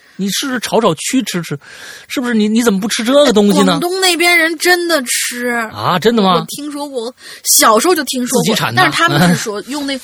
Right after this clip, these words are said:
Speaker 1: <laughs>
Speaker 2: 那不是，不是自己产的，
Speaker 1: 我知道那个。
Speaker 2: 是用那种就是，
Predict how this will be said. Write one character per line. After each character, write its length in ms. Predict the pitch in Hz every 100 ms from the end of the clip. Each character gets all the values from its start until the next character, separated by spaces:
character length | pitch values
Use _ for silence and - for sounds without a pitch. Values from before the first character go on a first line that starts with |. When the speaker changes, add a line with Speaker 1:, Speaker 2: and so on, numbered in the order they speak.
| - -
Speaker 1:
<laughs> 260 | _ _
Speaker 2:
那 100 | 247
不 120 | 226
是， 100 | 302 - _
不 80 | -
是 120 | 320 381
自 160 | 381
己 140 | 311 302
产 160 | -
的， 40 | -
Speaker 1:
我 40 |
知 100 | 156
道 140 | 170
那 100 | 139
个。 60 | 113
Speaker 2:
是 100 | 98
用 160 | 359 330
那 140 | 320
种 240 | 240 175
就 160 | 190 254
是， 320 | 240 220 196